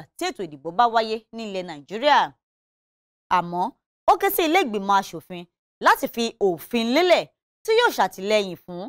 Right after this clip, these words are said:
kí àwọn ọmọ Nàìjíríà tó wà ní ìdálẹ̀ náà máa dìbò lásìkò ètò ìdìbò orílẹ̀-èdè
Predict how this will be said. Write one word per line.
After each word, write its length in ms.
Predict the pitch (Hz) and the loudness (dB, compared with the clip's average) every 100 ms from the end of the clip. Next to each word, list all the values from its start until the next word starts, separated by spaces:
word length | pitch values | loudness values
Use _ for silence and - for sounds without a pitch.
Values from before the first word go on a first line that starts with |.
| - _ _ _ | -16 _ _ _
kí 80 | 392 | 0
àwọn 220 | 381 247 | 2 2
ọmọ 160 | 220 220 | -2 -4
Nàìjíríà 460 | 202 160 156 302 294 | -6 -10 -6 0 0
tó 140 | - 233 | 0 2
wà 140 | 311 226 | 2 2
ní 100 | 285 | -4
ìdálẹ̀ 340 | 208 185 262 | -2 0 0
náà 180 | 214 233 | -4 -6
máa 160 | 190 170 | -4 -8
dìbò 260 | 147 135 139 _ _ _ | -8 -18 -20 _ _ _
lásìkò 520 | 175 262 - 330 202 202 196 | 0 0 0 -8 0 0 0
ètò 360 | 226 185 160 180 | -2 -2 -4 -12
ìdìbò 300 | 160 160 139 | -10 -12 -4
orílẹ̀-èdè 500 | 202 262 311 285 180 | -2 0 0 0 -4